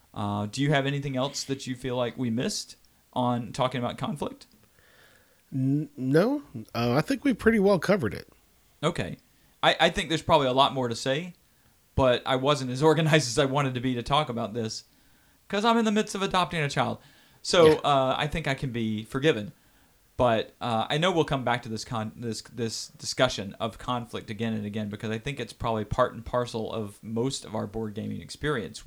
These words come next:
Speaker 1: When we're, when the game breaks down, it's usually because of some kind of conflict.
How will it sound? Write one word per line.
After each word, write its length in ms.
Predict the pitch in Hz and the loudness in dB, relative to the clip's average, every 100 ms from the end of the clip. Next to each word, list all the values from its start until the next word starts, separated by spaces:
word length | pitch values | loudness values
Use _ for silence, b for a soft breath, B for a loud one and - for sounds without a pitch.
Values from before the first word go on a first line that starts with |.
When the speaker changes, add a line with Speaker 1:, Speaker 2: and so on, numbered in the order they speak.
| - | -8
Speaker 1:
When 260 | 117 110 110 | -6 -6 -6
we're, 320 | 107 104 104 b b b b | -6 -8 -12 b b b b
when 160 | 135 | -2
the 100 | 135 | 0
game 260 | 139 214 175 | 4 4 6
breaks 280 | 151 143 - | 4 4 0
down, 200 | 151 131 | 0 0
it's 200 | - - | -2 -6
usually 240 | 127 120 | -6 -6
because 200 | 110 117 | -6 -8
of 140 | 104 107 | -10 -10
some 160 | 101 | -10
kind 160 | 104 101 | -10 -10
of 60 | |
conflict. 560 | - 104 104 - - | -8 -8 -8 -12 -14